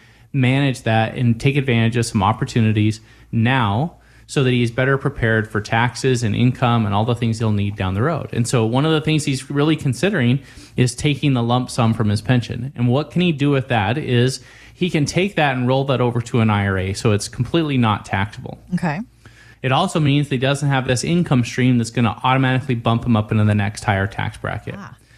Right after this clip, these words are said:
Speaker 1: And so what we're saying is, "Look, let's retire. Let's not claim Social Security benefits. We have the old pension that's already going." And basically, between consulting and your rental,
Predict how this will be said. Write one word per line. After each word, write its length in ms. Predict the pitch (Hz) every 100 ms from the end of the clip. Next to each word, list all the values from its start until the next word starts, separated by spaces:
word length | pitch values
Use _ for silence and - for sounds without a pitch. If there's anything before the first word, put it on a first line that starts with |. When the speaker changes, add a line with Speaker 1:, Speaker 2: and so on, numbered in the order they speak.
| - - -
Speaker 1:
And 140 | 160
so 280 | 160 139 131
what 180 | 131 127
we're 120 | 123
saying 340 | 117 151 170
is, 180 | 123 120
"Look, 280 | 131 151 -
let's 240 | 107 160 233
retire. 600 | 220 123 117 107 190 - _ _ _ _
Let's 400 | 117 143 151 -
not 400 | 135 127 151 -
claim 260 | - 160 156
Social 200 | 147 139
Security 420 | - 143 143 135
benefits. 640 | 123 110 104 110 107 107
We 120 | 113 107
have 280 | 120 120
the 120 | 120 -
old 320 | 123 135 147
pension 380 | - 131 131 135
that's 180 | 113 95
already 280 | 110 120 131
going." 440 | 123 110 107 107 110 - - _ _ -
And 380 | 131 120 117 110
basically, 840 | 131 147 143 - 131 131 123 -
between 400 | 127 107 - 120
consulting 640 | 107 127 - 135 139 151 135
and 80 |
your 120 | 113 107
rental, 540 | 120 165 120 120 151